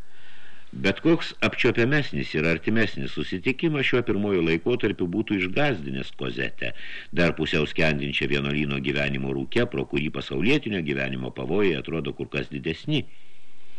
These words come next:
Jinai jautė ir visas vaikų baimės, ir visas vienuolių baimės. Vienuolyno dvasia, kurią ji buvo persėmusi penkerius metus ir kurią dar vis dvelkė visa jos esybė,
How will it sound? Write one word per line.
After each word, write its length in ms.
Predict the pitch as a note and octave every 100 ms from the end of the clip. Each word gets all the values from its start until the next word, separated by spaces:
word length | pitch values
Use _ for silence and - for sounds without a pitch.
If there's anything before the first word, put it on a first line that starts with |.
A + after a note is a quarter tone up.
| - - -
Jinai 260 | F2 F2+ G2+
jautė 400 | F2+ F2+ F2+ F#2+
ir 60 | F2
visas 320 | E2+ F#2 -
vaikų 480 | D#2+ G2 G#2+ E3+ D#3+
baimės, 580 | - B1+ A#1+ G#1+ G#1+ -
ir 100 | B1+
visas 380 | C2+ C#2 F2+ -
vienuolių 500 | A#2 C3 A2+ C#2+ C#2+
baimės. 600 | C#2 D2 C#2+ C2+ B1+ - - - - - - - - -
Vienuolyno 560 | G2+ G#2 B2 C#3+ B2+
dvasia, 440 | A2+ A2+ A#2+ - C#3
kurią 300 | - G2 F#2+
ji 120 | F2+ E2
buvo 220 | F#2+ F2
persėmusi 640 | - F#2 E2+ - C2 C2 -
penkerius 480 | D#2+ D2+ D2+ D2 -
metus 380 | D2+ - C#3+
ir 100 | D#2
kurią 280 | - B1+ C2
dar 180 | C2+ C#2
vis 200 | B1+ B1
dvelkė 380 | B1+ D#2 D2 -
visa 240 | B1+ - C2
jos 220 | C2 -
esybė, 460 | - - E3 E3